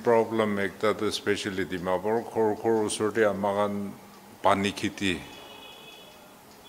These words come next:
বেছি কৰি থাকে তো। তো তাতে জিৰিয়া খান আহি থাকে। আৰু আমাৰ খান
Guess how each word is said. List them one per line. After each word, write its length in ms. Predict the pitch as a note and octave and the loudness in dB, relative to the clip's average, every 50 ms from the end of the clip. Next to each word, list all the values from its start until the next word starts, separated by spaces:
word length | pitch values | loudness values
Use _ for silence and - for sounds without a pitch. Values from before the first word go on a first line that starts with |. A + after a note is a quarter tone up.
| - - - | -20 -16 -8
বেছি 240 | - G2+ - - A#2 | -6 -4 0 0 0
কৰি 240 | F#2+ G2 F2+ F#2 F#2+ | 0 2 2 2 4
থাকে 280 | F#2 F2 F2 F2+ G2 G2 | 4 4 4 6 6 6
তো। 160 | F#2+ F#2 E2 C#2 - - - - - - - - - - - - - - | 6 4 2 2 -2 -12 -18 -20 -20 -20 -20 -20 -20 -20 -20 -20 -18 -8
তো 100 | - A#2+ A#2 A2 - - | -2 -2 -2 -2 0 2
তাতে 480 | A#2 A2 A2 A2 - - - B2+ B2 B2+ B2+ B2+ C3 C3 B2+ - - - - - - - - - | 4 4 4 4 -2 -2 2 4 4 6 6 4 2 0 -2 -6 -10 -18 -20 -20 -20 -20 -16 -10
জিৰিয়া 320 | - - G#2 F#2 A2 A2 A2 | -2 0 2 6 8 8 8
খান 160 | G#2 A2 G#2+ G#2 G#2 | 8 6 4 4 4
আহি 200 | G#2+ G2+ F#2+ F2+ | 4 6 6 4
থাকে। 340 | E2 E2 E2 D#2 D2+ D2+ C#2+ C#2+ - - - - - - - - - - - - - - - - | 2 0 0 0 -2 -6 -6 -8 -14 -20 -20 -20 -20 -20 -20 -20 -20 -20 -20 -20 -20 -16 -4 -2
আৰু 180 | A2 A2 A2+ A#2 | 0 2 2 2
আমাৰ 280 | A2+ A2 A2 A2+ A#2 G#2+ | 2 2 2 0 -4 -4
খান 180 | A2 A#2+ A#2+ | -2 -4 -4